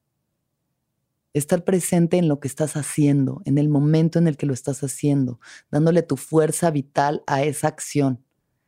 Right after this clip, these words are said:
Como estoy yo ahorita con ustedes aquí, dándoles todo lo mejor de mí en este momento con lo que tengo. Es esto, esto es lo mejor que tengo para darles. Si alguien esperaba más, lo siento,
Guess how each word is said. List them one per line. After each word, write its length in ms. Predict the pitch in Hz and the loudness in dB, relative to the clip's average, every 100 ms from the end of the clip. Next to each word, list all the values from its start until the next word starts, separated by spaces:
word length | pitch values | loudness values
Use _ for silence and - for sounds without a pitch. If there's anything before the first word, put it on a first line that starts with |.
| _ _ _ - | _ _ _ -2
Como 220 | 156 143 | 0 2
estoy 280 | - 170 165 | 2 2 4
yo 100 | 175 | 4
ahorita 300 | 170 165 160 | 2 0 0
con 180 | 151 | 0
ustedes 460 | 135 - 165 160 - | -2 2 2 2 0
aquí, 440 | 139 - 208 247 - _ - | -6 0 2 2 -4 _ -4
dándoles 480 | 151 160 151 - - | 0 2 2 -2 0
todo 280 | 208 208 220 | 0 4 4
lo 140 | 190 | 4
mejor 340 | 160 - 175 | 2 0 0
de 120 | 170 175 | 2 2
mí 280 | 185 226 - | 2 2 0
en 180 | 160 | 2
este 260 | 170 170 180 | 2 0 2
momento 600 | 180 160 165 170 185 190 - _ | 2 2 2 2 0 -2 -6 _
con 200 | 143 139 | 0 2
lo 120 | 135 | 2
que 120 | - | 0
tengo. 480 | 131 139 135 127 - _ _ _ _ _ _ _ _ _ _ _ _ _ _ _ _ _ | 0 2 2 2 -2 _ _ _ _ _ _ _ _ _ _ _ _ _ _ _ _ _
Es 200 | 139 135 | -2 2
esto, 420 | 214 208 - 117 - | 2 0 -2 -6 0
esto 260 | 196 220 240 | 0 2 2
es 60 | |
lo 100 | 220 | 4
mejor 300 | 190 170 202 | 2 2 0
que 80 | 202 | 0
tengo 300 | - 202 196 | 0 2 2
para 200 | 180 156 | 2 2
darles. 560 | 156 170 156 117 - _ | 2 2 0 -2 -8 _
Si 120 | - 202 | 0 2
alguien 260 | 233 226 | 4 4
esperaba 440 | 214 - 170 196 208 | 2 2 2 2 2
más, 400 | 220 269 320 - - | 2 2 -2 -8 -2
lo 140 | 139 | -2
siento, 480 | 127 151 143 139 - | 0 0 0 0 -4